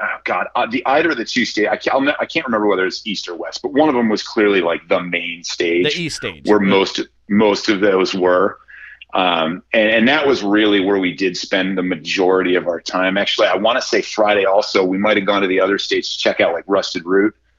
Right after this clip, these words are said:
Speaker 1: Uh,
Speaker 2: Right.
Speaker 1: I feel like they were there on that day.
Speaker 2: Yeah,
Speaker 1: Um,
Speaker 2: they, they might have been. I,
Speaker 1: yeah.
Speaker 2: I, I feel like that, that might be a, a, a s-, a Sunday or a Saturday thing.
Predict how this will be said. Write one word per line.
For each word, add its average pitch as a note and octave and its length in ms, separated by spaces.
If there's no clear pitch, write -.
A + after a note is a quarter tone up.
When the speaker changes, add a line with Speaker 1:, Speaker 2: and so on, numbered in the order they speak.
Speaker 1:
Uh, F2+ 140
Speaker 2:
Right. - 260
Speaker 1:
I - 60
feel G2+ 120
like F2+ 200
they G2 140
were G2+ 480
there G#2+ 260
on G#2 140
that G#2+ 180
day. A2+ 360
Speaker 2:
Yeah, C#3 200
Speaker 1:
Um, F#2+ 360
Speaker 2:
they, D#3 100
they E3+ 140
might F#3+ 220
have C#3+ 80
been. B2+ 140
I, C#3 160
Speaker 1:
yeah. A#2+ 220
Speaker 2:
I, C3+ 40
I - 20
feel F3 200
like F#3 140
that, D3 160
that C3+ 140
might C#3 200
be C3 140
a, A#2+ 80
a, G2 720
a - 100
s-, - 280
a G2+ 140
Sunday A#2 720
or G2 140
a F#2 40
Saturday G2+ 540
thing. A2 180